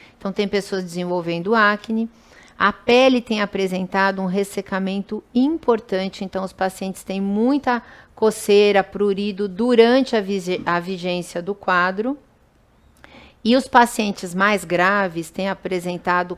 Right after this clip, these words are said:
quadros cutâneos tardios. Então, normalmente, quando complica, já os pacientes entubados, você percebe em U T I alguns quadros cutâneos importantes. Então, você tem que estar sempre atento, nesse período, aos sinais cutâneos do covid mesmo.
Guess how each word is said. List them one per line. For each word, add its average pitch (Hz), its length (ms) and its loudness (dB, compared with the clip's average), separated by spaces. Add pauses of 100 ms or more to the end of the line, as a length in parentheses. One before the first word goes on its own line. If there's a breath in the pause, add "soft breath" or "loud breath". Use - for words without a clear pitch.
quadros 202 540 0
cutâneos 196 720 -6
tardios. 165 760 -8 (400 soft breath)
Então, - 140 -10
normalmente, 208 640 0
quando 190 260 -6
complica, 202 720 -6
já 190 520 2 (300 loud breath)
os 160 140 -8
pacientes 175 500 -4
entubados, 180 640 0
você 180 300 -8
percebe 170 560 -4
em 165 100 -6
U 170 60 -8
T 170 120 -8
I 175 180 -2
alguns 185 360 -6
quadros 196 500 0
cutâneos 190 600 -6
importantes. 190 840 -10 (420 soft breath)
Então, 185 160 -6
você 208 160 -4
tem 226 200 0
que 220 60 -10
estar 214 160 6
sempre 247 440 0
atento, 214 560 0
nesse 185 420 0
período, 185 680 -4
aos 233 180 0
sinais 214 340 -2
cutâneos 208 540 -6
do 214 80 -6
covid 208 540 -4
mesmo. 147 480 -8